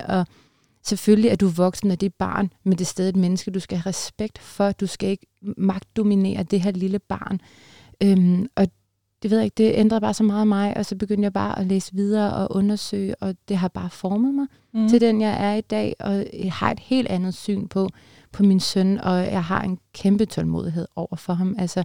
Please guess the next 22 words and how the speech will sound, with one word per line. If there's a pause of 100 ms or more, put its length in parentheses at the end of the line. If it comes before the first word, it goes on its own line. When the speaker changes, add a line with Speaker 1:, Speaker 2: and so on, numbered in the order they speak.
(400)
Speaker 1:
og
min
mand
og
min
<laughs>
bonusdatter. (340)
Altså,
det, (120)
det, (220)
det,
det
giver
jo
brudt
over
hele
linjen,
ikke?
Altså,
Speaker 2:
Ja.
Speaker 1:
sådan